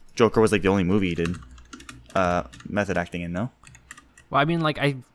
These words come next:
Speaker 2: <sighs> maybe he was a good example of it then, right?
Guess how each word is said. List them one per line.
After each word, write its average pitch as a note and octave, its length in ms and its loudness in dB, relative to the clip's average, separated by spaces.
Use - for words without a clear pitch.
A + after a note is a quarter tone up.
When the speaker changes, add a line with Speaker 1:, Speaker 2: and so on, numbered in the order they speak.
Speaker 2:
<sighs> - 380 0
maybe A2+ 340 -4
he A2+ 200 -6
was - 200 0
a A2+ 80 -6
good A2 200 -8
example G#2+ 540 0
of F#2 120 -10
it F2+ 180 -14
then, E2+ 280 -14
right? A#2 320 -10